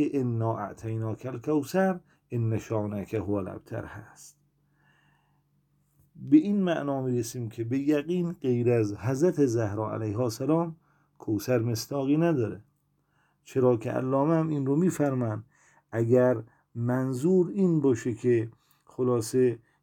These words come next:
«یا رسول الله، ما به تو نهری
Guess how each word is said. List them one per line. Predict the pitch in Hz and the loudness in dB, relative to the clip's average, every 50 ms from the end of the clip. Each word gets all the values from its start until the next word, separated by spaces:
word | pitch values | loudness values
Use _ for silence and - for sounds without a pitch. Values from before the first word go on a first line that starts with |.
| _ | _
«یا | 127 123 123 | 0 2 4
رسول | 127 151 180 170 165 - 165 156 | 4 4 2 2 2 4 4 4
الله، | 143 135 127 127 131 120 117 123 | 4 4 2 0 0 0 0 2
ما | 156 175 175 165 | 2 2 2 4
به | 165 156 | 2 2
تو | 151 - 160 165 160 160 - - - 135 | 2 4 4 4 4 2 0 -4 -8 -8
نهری | 135 135 151 175 202 208 196 160 120 113 120 143 143 135 127 123 117 | -4 0 2 2 4 4 2 2 0 2 4 6 6 6 4 0 -6